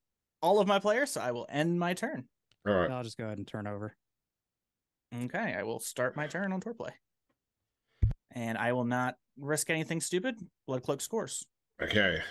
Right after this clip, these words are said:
Speaker 1: Touchdown, Adida Blood Cloak. I finally have someone with multiple touchdowns this season.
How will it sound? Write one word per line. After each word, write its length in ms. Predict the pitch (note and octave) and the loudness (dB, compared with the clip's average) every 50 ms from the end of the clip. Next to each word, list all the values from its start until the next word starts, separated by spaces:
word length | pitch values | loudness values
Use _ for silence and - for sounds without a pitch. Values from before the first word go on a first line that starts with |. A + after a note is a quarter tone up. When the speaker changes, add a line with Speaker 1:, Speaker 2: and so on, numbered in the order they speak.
| - - - _ _ _ _ _ _ _ _ _ _ _ _ _ _ _ _ _ _ _ _ _ _ _ _ _ - - | -12 -16 -20 _ _ _ _ _ _ _ _ _ _ _ _ _ _ _ _ _ _ _ _ _ _ _ _ _ -14 -10
Speaker 1:
Touchdown, 720 | - - - - - - D3 D3 D3+ D3+ D#3 D#3 D#3 D#3 D#3+ D#3+ - D#3+ | -8 -8 -8 -8 -8 -8 -8 -8 -8 -8 -8 -10 -10 0 2 2 2 2
Adida 280 | D#3 D3 D#3+ E3+ F#3+ | 0 -4 -4 -4 -4
Blood 180 | F#3+ G#3 G3+ G3 | -4 -6 -8 -8
Cloak. 280 | - E3+ C#3 F#2+ - - _ _ _ _ _ _ _ _ _ _ _ _ _ _ _ _ _ - | -6 -6 -6 -6 -6 -12 _ _ _ _ _ _ _ _ _ _ _ _ _ _ _ _ _ -12
I 60 | B2+ | -10
finally 300 | - - C#3+ D3+ D#3+ E3 | -6 -4 -4 -2 -2 -2
have 140 | F3 F3 - | -2 -2 -2
someone 220 | - F3+ F3 F3 | -2 -2 -2 -2
with 140 | E3+ D#3+ - D#3+ | -4 -4 -4 -4
multiple 280 | D#3 D#3+ - - E3+ | -4 -4 -4 -6 -8
touchdowns 440 | - E3+ E3+ - - G3 F#3+ F#3 F#3 | -8 -8 -8 -8 -6 -6 -4 -4 -4
this 140 | G3+ F#3+ - | -6 -8 -8
season. 340 | - G#3+ G3+ G#3+ A3 G3 | -8 -8 -6 -6 -6 -8